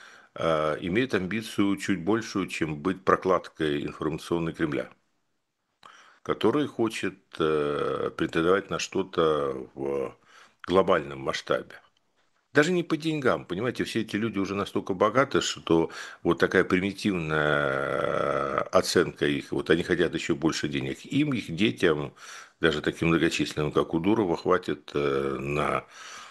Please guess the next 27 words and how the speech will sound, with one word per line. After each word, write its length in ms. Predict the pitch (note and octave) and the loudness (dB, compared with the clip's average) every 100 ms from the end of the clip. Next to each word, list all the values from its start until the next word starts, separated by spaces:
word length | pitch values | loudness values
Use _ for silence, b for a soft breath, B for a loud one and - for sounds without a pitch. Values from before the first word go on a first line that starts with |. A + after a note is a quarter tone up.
| B - | B 2
э, 580 | D2+ C#2 C#2 C#2+ C#2+ E2+ | 4 4 2 0 0 2
эту 260 | F#2+ - G2 | 2 2 2
жизнь. 320 | F2 C2 - - - B B B B - | 2 -2 -10 -20 -20 B B B B -2
Это 200 | C#3 F3 | 2 4
вопрос 480 | E3+ E3+ F3 D#3+ - | 2 2 0 0 -2
уже 500 | C#3 C3 C#3+ C#3 C3+ | -4 0 0 2 2
амбиций, 640 | - A2 G#2 A#2+ C3 - F#2+ | 0 -2 -2 -4 -4 -2 0
это 160 | - | 2
вопрос, 360 | E2+ E2+ F#2+ - | 2 2 0 2
как 200 | - F#2+ | 2 2
ты 80 | F#2+ | 0
себя 240 | - E2 | 0 2
видишь, 500 | E2 D2 F2 E2 - | 2 0 -6 -6 -6
это 180 | C#2+ - | -8 -4
вопрос, 580 | D2 D2+ D#2+ D#2+ - - | -2 -2 0 -2 -2 -6
э, 260 | D2+ D2 C#2+ B B B | -2 0 -2 B B B
для 100 | D2 D2+ | -6 -2
чего 160 | F#2 | 0
ты 120 | F2+ D2+ | 2 0
родился. 760 | D2 D#2+ G2 - E2 C#2+ C#2 | 2 0 -2 -2 0 0 -2
То 160 | - D#2+ | -2 -2
есть 120 | - | 0
у 40 | |
него 200 | A2+ F3+ | 2 2
эта 140 | E3 C3+ | 2 -2
амбиция 460 | C3 D#3+ E3+ - | -2 -8 -4 -2
шире, 540 | F#3+ - D3 D3+ A2 | 0 0 0 2 0